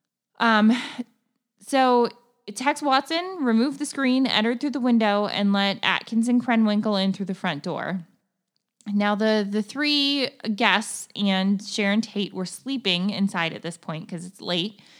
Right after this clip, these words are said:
He whispered to Atkins, and he woke Frykowski, who was sleeping on the living room couch. Tex Watson kicked him in the head, and Frykowski asked him who he was and what he was doing there, and Watson replied with a very famous quote,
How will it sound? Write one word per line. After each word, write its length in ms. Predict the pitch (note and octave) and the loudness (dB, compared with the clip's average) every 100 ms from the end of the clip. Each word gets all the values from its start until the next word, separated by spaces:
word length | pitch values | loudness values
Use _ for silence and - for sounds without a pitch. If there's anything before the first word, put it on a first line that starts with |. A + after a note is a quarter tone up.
| - - _ | -20 -20 _
He 200 | _ C4 | _ -2
whispered 640 | B3 C4 F4+ - C#4+ C#4+ C4+ | 0 0 -2 -2 -2 -2 -4
to 180 | - | -2
Atkins, 600 | G#3 - - G3+ G3 B3 B3+ | 0 -2 -2 0 2 0 0
and 220 | - G#3+ | 0 2
he 140 | G#3+ | 2
woke 340 | G3+ A3+ D#4+ - | 2 2 2 0
Frykowski, 720 | D4+ - A#3+ G#3+ - G3+ G#3+ | -2 0 0 -2 -2 -2 0
who 60 | |
was 140 | G#3 G3+ | -2 -4
sleeping 340 | A#3+ A#3 A3 | -4 -2 0
on 100 | G#3 | 0
the 80 | G3 | 0
living 300 | G3 G3+ G#3 | -2 0 0
room 180 | F#3+ G3 | 0 -2
couch. 460 | - D#3 - - _ _ _ _ _ _ | -2 -4 -4 -16 _ _ _ _ _ _
Tex 280 | - B3 B3 | -6 -4 2
Watson 340 | B3 B3 G#3 | 2 2 0
kicked 300 | - E4+ - | 0 -6 -4
him 100 | F#4+ | -4
in 80 | F#4+ | -2
the 80 | D4+ | 2
head, 320 | A3 G3 A3 | 2 2 0
and 180 | G#3+ G#3 | -2 0
Frykowski 640 | G#3 G#3 A#3 A#3+ - B3+ | -2 0 0 0 -2 0
asked 380 | G#3 G#3+ A3+ - | 4 4 0 -2
him 160 | A3+ G#3+ | 2 2
who 280 | - E4+ | 0 -2
he 140 | F#4+ F4+ | 0 -2
was 440 | C4+ C4 C4+ C4+ | 2 2 2 0
and 160 | G#3+ F#3+ | 0 0
what 140 | A3 | 0
he 80 | B3 | 0
was 160 | A#3+ G#3 | -2 0
doing 320 | G#3+ G#3 G3 | 2 2 4
there, 220 | F#3 F3+ | 2 2
and 240 | E3+ G3 G3 | 0 0 2
Watson 420 | G#3 A3+ A#3+ A3 | 2 0 0 2
replied 520 | G3+ - A3 G3+ G3 | 0 -2 2 2 2
with 140 | F#3+ | -2
a 80 | F3+ | -4
very 540 | F3 F#3 A#3+ D#4 A#3 G3+ | -4 -2 0 0 0 -2
famous 480 | F#3+ F#3 E3 E3+ | -2 -2 -2 -6
quote, 420 | - - E3 D#3 | -8 -4 -2 -2